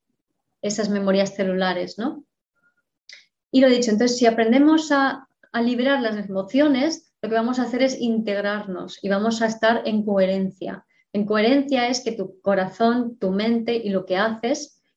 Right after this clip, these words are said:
está al unísono, está en la misma línea. Desde aquí, tu campo energético es muy potente, entonces basta con unirte al campo ge-, energético de otra persona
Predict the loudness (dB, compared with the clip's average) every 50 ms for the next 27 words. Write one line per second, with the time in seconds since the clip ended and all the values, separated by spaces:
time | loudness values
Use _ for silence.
0 | _ _ -2 0 0 0 0 2 2 2 2 0 0 0 0 0 0 2 4 4
1 | 2 2 -2 -4 -4 -6 -6 -6 -8 -8 -6 -4 -2 0 0 0 2 2 2 2
2 | 0 0 -2 -2 0 2 2 2 2 0 -2 -6 -8 -12 -14 _ _ _ _ _
3 | -2 0 0 0 0 0 -2 -2 -4 -4 0 2 2 2 2 0 -4 -8 -14 _
4 | _ _ -4 -4 -4 -2 0 2 4 4 4 4 2 0 0 0 -2 -4 -4 -4
5 | -4 -4 -4 -6 -6 -4 -4 -2 0 0 0 0 -2 -2 -4 -4 -4 -4 -4 -4
6 | -4 -4 -4 -6 -6 -6 -4 -2 -2 -2 0 0 0 0 0 0 -2 0 0 0
7 | 0 0 0 0 2 2 2 0 -2 -6 -8 -6 -6 -6 -6 -6 -6 -6 -6 -6
8 | -4 -2 -2 -2 -2 -2 -6 -4 -2 -2 0 2 0 0 0 0 -2 -2 -2 -4
9 | -6 -6 -4 0 0 0 0 0 -4 -10